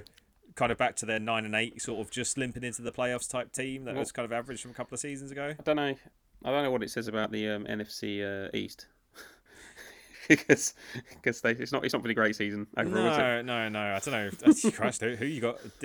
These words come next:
Speaker 1: I mean, there's been a different winner every year for, like, twenty years, so it's like
Speaker 2: Yeah, well, that, but you see, this is, this is the thing, isn't it? Like, like, I don't know. Just, let's just, let's just, let's just say the, the, the, the Commanders are gonna win it next year because,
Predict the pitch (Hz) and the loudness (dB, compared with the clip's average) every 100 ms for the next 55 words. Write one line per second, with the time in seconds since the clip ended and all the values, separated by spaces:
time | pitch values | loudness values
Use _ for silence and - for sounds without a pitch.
0 | 139 147 160 156 165 135 156 147 123 127 | 2 2 6 4 4 2 0 -2 0 2
1 | 117 107 107 110 117 107 - - 104 104 | 4 2 4 4 4 -4 -4 -4 0 2
2 | 110 98 101 110 110 117 107 104 160 170 | 2 0 -2 -2 0 2 2 4 6 10
3 | 208 202 - - 277 240 269 247 311 240 | 10 8 2 4 4 8 8 8 6 6
4 | 262 294 240 185 233 254 254 240 131 113 | 4 6 4 4 4 6 4 4 4 4
5 | 135 156 156 180 165 - - 180 131 127 | 4 2 2 2 2 2 2 2 4 2
6 | 113 165 - 170 147 147 156 - 147 - | 4 0 0 -2 -2 0 -2 0 -4 -4
7 | - 147 151 180 - 123 117 - 117 104 | -2 -2 0 -4 0 0 0 -2 -2 -2
8 | _ 113 110 _ 120 - 110 107 101 107 | _ -2 -2 _ -6 -2 -2 0 -4 -4
9 | 107 110 113 120 - 107 107 - 120 - | -4 -2 -2 -4 -4 -6 -6 -2 -2 -2